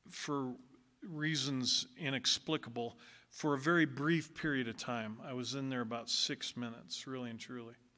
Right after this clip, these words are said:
I, I went to the Museum of the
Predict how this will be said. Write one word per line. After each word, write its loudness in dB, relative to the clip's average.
I, 0
I 0
went 2
to 2
the 0
Museum 4
of -4
the -4